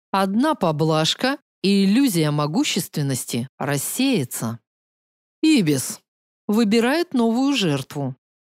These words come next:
Тот тоже не выглядит довольным, не отказывает, но и не спешит хвататься за розги. «Никто не будет пороть беременную женщину!»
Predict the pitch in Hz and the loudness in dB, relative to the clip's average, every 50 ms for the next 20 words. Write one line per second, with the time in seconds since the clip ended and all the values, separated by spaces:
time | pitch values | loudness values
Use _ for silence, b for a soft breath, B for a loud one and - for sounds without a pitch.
0 | _ _ - - 294 330 _ _ _ - 330 247 175 - 170 170 160 165 175 180 | _ _ -4 -2 -2 -2 _ _ _ 0 0 2 2 2 0 0 2 2 2 0
1 | 254 240 240 240 220 202 226 196 190 233 240 220 214 180 156 143 139 139 139 131 | 0 0 0 0 0 0 0 0 0 0 0 0 0 0 0 0 0 0 -2 -2
2 | 127 135 - _ _ - 180 185 196 190 190 - - - 311 294 240 196 175 139 | -4 -6 -8 _ _ -4 -2 0 0 0 -2 -4 -2 -2 0 0 2 0 2 2
3 | 143 139 131 - - _ _ _ - 180 196 226 254 277 302 302 277 - - - | 2 0 -2 -4 -12 _ _ _ -4 0 0 2 2 2 0 -2 -2 -4 -2 -2
4 | 320 - - - - - - - 156 151 147 - 202 214 - - - 233 214 220 | -2 0 0 -2 -2 -4 -4 -4 -4 -2 -2 -2 -2 -4 -4 -4 -4 -2 0 0
5 | 247 240 220 170 143 127 123 127 135 127 120 127 _ _ _ _ _ _ _ _ | 0 0 0 0 0 -2 -2 -4 -4 -4 -4 -4 _ _ _ _ _ _ _ _
6 | _ _ _ _ _ _ _ - 151 151 156 175 185 - - - - 285 262 208 | _ _ _ _ _ _ _ -4 -2 0 2 2 0 0 -4 -2 0 2 2 2
7 | 170 151 135 160 165 156 160 - - - 170 190 254 294 226 165 127 156 165 165 | 2 2 0 0 0 0 -2 -4 0 0 2 2 2 0 0 0 0 0 2 2
8 | 170 180 185 180 185 190 196 190 180 254 254 185 - - - 151 131 123 120 113 | 2 2 2 2 2 2 2 2 2 2 0 0 0 -2 -2 -2 -4 -4 -6 -8